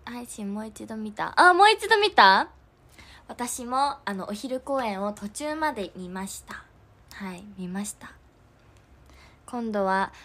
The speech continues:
あの、夜公演をちょっと自分で拝見したいと思います。あの、お姉ちゃんがね、あの、あの、見せてくれまして。はい。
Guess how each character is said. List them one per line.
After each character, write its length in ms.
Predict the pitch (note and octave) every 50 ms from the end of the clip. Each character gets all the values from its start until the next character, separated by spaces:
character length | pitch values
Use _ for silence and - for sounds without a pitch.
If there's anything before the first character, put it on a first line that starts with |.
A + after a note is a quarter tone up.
| - - -
あ 100 | - F#3+
の、 200 | F#3+ F#3 F3+ F3+
夜 320 | F3 F3+ F#3 G3+ B3 C4+
公 300 | C4 - D#4+ D#4+ D#4+ D4+
演 260 | C4 A3 G3 F#3 F3 F3
を 180 | F3+ F3+ - -
ち 100 | - -
ょ 20 | G3+
っ 20 |
と 80 | - F3+
自 180 | E3+ F3+ F3+
分 160 | F3 G#3 A3 A3+
で 60 | A#3+
拝 260 | A#3 - A#3 A3 G#3+
見 420 | G#3+ - A3+ A3 A3 A3 G3+ - - - - - - -
し 120 | - -
た 140 | - G#3+ G3+
い 80 | G3
と 160 | F#3+ - - - _ _
思 120 | - F#3+ F#3
い 100 | F3+ F3+
ま 80 | F3 F3+ F#3
す。 160 | - - - - - - - _ _ _ _ _ _ _
あ 80 | - G3+
の、 160 | G3 F#3 F3+
お 60 | F#3
姉 220 | G3+ A3+ A#3+ A#3 G#3
ち 120 | G#3+ -
ゃ 80 | F3 E3+
ん 60 | E3+
が 100 | E3 E3+
ね、 120 | F3+ F3+
あ 80 | F3 F3
の、 200 | E3 D#3 D#3 E3+ F#3 _ _ _ _ _ - - - - - - - - - - - _ -
あ 80 | E3+
の、 100 | F3 E3+
見 80 | E3+ F3+
せ 160 | - - F3
て 80 | - -
く 140 | - - E3
れ 160 | E3 E3 D#3+
ま 160 | D#3+ E3+ F3
し 80 | - -
て。 140 | - - - - - _ _ _ _ -
は 120 | - -
い。 40 | F#3